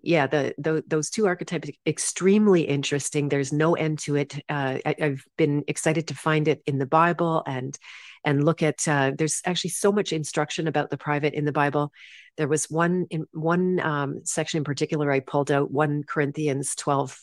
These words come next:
uh, four and fourteen, talking about the diver-, diversity of gifts and the one spirit.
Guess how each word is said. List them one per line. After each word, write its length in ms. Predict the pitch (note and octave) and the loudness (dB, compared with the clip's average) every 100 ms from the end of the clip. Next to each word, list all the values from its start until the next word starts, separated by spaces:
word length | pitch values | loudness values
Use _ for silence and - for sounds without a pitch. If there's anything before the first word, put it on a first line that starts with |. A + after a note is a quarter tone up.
| - - | -12 -2
uh, 220 | C#3 C3+ | -2 -2
four 260 | - D3+ | -2 2
and 120 | D3+ C3+ | 2 2
fourteen, 520 | C#3+ C3 - D#3+ C#3+ | -2 -2 -2 0 0
talking 380 | C#3+ C#3+ E3 D#3+ | 0 0 0 0
about 320 | D3 C#3+ - - - - - - - | 2 0 -2 -20 -20 -20 -20 -20 -6
the 120 | E3 | 0
diver-, 360 | C#3+ D#3 C#3+ D3+ F3+ | 2 4 2 0 0
diversity 720 | E3 D3 F3 - G3 G3 F#3 | 0 2 2 4 4 4 2
of 220 | D#3+ D#3 | -2 -2
gifts 640 | E3 C4+ - - - - _ _ _ _ _ _ _ | -2 -2 -6 -8 -8 -10 _ _ _ _ _ _ _
and 360 | E3 D#3 D3+ D3 - | 0 2 2 0 -2
the 140 | E3+ | 0
one 300 | D#3 D#3 D3+ | 2 2 2
spirit. 580 | D3+ - C#3 C#3 - - | -2 -4 -4 -4 -4 -8